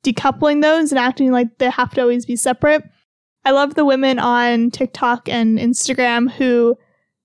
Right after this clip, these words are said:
are homemakers, but they choose to wear, like, kind of fancy dresses every day, even if they're working with kids or in the kitchen, because we've been told,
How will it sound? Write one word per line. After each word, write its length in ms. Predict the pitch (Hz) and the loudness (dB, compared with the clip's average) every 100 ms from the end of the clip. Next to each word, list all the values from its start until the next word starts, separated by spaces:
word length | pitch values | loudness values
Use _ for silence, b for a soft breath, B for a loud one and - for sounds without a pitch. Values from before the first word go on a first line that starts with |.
| _ - | _ -4
are 100 | 247 | -2
homemakers, 640 | 311 320 285 269 254 262 | 0 0 0 0 0 -2
but 80 | 240 | -2
they 100 | 240 | -4
choose 400 | - 302 302 - | 0 0 0 -2
to 100 | 277 | 0
wear, 200 | 254 247 | 2 2
like, 260 | 226 220 - | 0 -2 -10
kind 320 | - 269 262 | -6 0 0
of 260 | 226 - - - - - - _ | -2 -8 -16 -16 -14 -18 -20 _
fancy 440 | - 247 247 - 233 | -6 -2 -2 -2 -2
dresses 440 | 233 247 - 233 | 0 -2 -2 -2
every 220 | 226 226 | 0 0
day, 220 | 226 226 | 0 0
even 200 | 240 254 | 2 2
if 100 | 254 | 0
they're 100 | 262 240 | 2 0
working 260 | 233 254 | 0 -2
with 180 | 233 220 | -2 -4
kids 400 | - 269 247 226 | -2 0 2 0
or 40 | |
in 80 | 240 | -2
the 80 | 240 | -2
kitchen, 500 | 262 254 269 247 240 b b b | -2 -2 -2 -2 -2 b b b
because 220 | 285 285 269 | 0 2 2
we've 120 | 262 | 0
been 180 | 285 262 | 0 -2
told, 520 | - 302 311 254 | 0 2 2 0